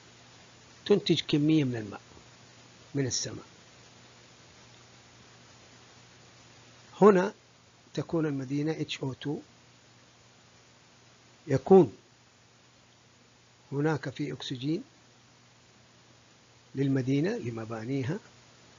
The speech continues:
ولساحاتها ولمساجدها وأماكن اجتماعاتها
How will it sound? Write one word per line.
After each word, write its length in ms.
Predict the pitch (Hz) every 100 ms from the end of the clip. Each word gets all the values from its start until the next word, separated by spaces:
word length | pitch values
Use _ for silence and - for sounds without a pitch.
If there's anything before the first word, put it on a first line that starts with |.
| - - - -
ولساحاتها 960 | - 113 101 117 104 - 131 - 127 175 - - - - - - - - - - - - - -
ولمساجدها 880 | 107 104 101 - 113 113 135 107 170 - - - - - - - - - - - - - - - - - - - -
وأماكن 800 | 123 127 131 - 131 131 127 135
اجتماعاتها 920 | 110 - 113 110 110 131 - 127